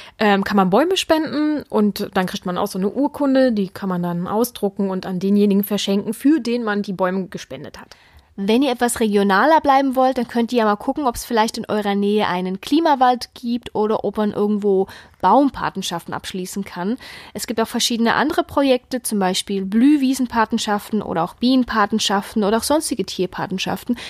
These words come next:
Speaker 2: Gibt's in eurer Umgebung bestimmt. Einfach mal die Augen offen halten, ein bisschen Recherche im Internet hilft da eigentlich schon weiter.
Speaker 1: Ja, was in diesem Jahr auch besonders sinnvoll sein kann, gerade wenn ihr in kleineren Städten und Gemeinden wohnt,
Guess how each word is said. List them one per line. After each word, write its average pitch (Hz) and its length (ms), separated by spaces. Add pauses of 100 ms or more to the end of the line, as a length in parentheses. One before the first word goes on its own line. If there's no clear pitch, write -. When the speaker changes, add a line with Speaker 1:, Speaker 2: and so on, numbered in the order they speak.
(180)
Speaker 2:
Gibt's - 240
in 214 140
eurer 208 160
Umgebung 208 400
bestimmt. 214 480 (260)
Einfach - 320
mal 190 160
die 196 140
Augen 190 180
offen 196 260
halten, 190 200
ein 196 80
bisschen 202 240
Recherche 196 520
im 185 60
Internet 165 420 (220)
hilft - 320
da - 60
eigentlich 185 260
schon 185 220
weiter. - 320 (840)
Speaker 1:
Ja, 202 120
was 208 160
in 208 180
diesem 262 380
Jahr 226 280
auch 202 120
besonders 254 480
sinnvoll 240 340
sein 214 240
kann, 208 220
gerade 185 260
wenn 185 140
ihr 202 100
in 185 120
kleineren 220 460
Städten 214 600
und 202 140
Gemeinden 196 500
wohnt, 196 300